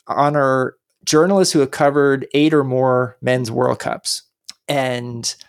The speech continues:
I made the cut barely with my eight. This is my eighth.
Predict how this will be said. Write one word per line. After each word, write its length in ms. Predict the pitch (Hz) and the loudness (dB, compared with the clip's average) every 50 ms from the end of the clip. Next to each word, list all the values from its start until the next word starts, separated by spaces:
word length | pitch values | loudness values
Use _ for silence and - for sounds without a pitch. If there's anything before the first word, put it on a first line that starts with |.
| _ _ _ _ _ _ _ _ _ | _ _ _ _ _ _ _ _ _
I 120 | 135 135 | -2 -2
made 240 | 135 139 139 139 127 | 0 2 0 2 0
the 80 | 131 127 | -2 -2
cut 340 | - - 127 143 185 - | 0 0 0 0 0 -2
barely 540 | - 135 127 127 139 160 190 233 247 190 - _ | 0 2 2 4 2 2 2 0 0 -4 -8 _
with 140 | - 135 - | -4 -4 -2
my 120 | - 117 120 | 0 -2 0
eight. 460 | 120 123 135 156 220 - - - - _ _ | 0 0 0 0 0 -2 -8 -12 -12 _ _
This 80 | - 127 | -12 -8
is 40 | 123 | -6
my 100 | 127 120 | -4 -2
eighth. 400 | 120 131 160 208 208 - - - | 0 0 -2 -2 -4 -8 -18 -20